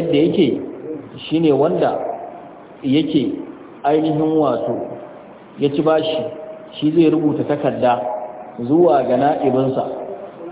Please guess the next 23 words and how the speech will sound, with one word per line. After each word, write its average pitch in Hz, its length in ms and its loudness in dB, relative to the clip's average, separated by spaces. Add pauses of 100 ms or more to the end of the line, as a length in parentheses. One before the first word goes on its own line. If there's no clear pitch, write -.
(140)
ko 165 240 4
kuma 165 240 2
na'ibinsa 151 640 2
a 120 80 0
wani 139 240 4
gari, 120 300 2 (760)
na'ibin 143 400 2
wanda 143 240 2
ya 127 80 4
bashi 127 240 2
bashi 117 320 -2 (720)
a 120 80 2
wani 151 240 4
garin 147 320 2
na 135 120 4
daban, 117 360 2 (480)
li 127 160 2
yuwaffihi 143 640 4
al-muqridi, 143 680 2 (600)
don 160 240 2
wanda 165 380 2
ya 139 180 6
zamanto 143 560 2